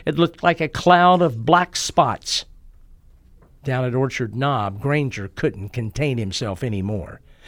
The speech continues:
He left Grant and Thomas, and he rode into the midst of the Union celebration. Playing upon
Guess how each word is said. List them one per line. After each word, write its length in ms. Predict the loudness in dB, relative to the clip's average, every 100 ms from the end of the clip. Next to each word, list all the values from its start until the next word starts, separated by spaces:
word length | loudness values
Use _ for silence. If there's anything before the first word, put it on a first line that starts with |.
| -4
He 120 | 2 6
left 320 | 6 4 2
Grant 340 | 4 4 4
and 160 | 0 2
Thomas, 400 | 2 4 2 0 -10 -4
and 100 | 2
he 80 | 4
rode 440 | 8 10 12 12
into 200 | 10 4
the 120 | 4 6
midst 340 | 6 4 0
of 80 | 2
the 80 | 4
Union 400 | 6 6 4 4
celebration. 800 | 4 6 6 4 2 -4 -6 -12 -16 -12 2
Playing 520 | 6 8 6 4 0
upon 460 | 0 4 4 2